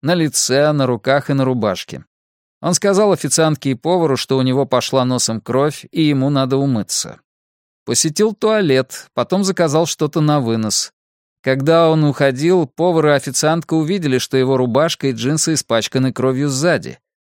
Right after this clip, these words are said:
Это плохо согласовывалось с носовым кровотечением, поскольку носы у большинства людей расположены спереди. Официантка записала номер его машины и позвонила в полицию.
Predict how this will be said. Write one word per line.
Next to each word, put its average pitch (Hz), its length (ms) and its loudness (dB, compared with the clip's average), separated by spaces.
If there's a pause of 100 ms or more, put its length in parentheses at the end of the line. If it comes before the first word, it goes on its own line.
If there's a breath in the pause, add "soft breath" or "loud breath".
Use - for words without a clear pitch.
(140)
Это 120 320 -4
плохо 208 540 0
согласовывалось 170 720 2
с - 60 0
носовым 156 440 0
кровотечением, 135 840 0
поскольку 139 460 0
носы 139 380 0
у 175 80 2
большинства 123 540 0
людей 120 320 0
расположены 123 680 -2
спереди. 90 640 -4 (720)
Официантка 180 640 0
записала 170 560 0
номер 151 300 2
его 143 240 2
машины 156 600 0
и 151 40 -2
позвонила 131 580 0
в - 80 -6
полицию. 117 720 -4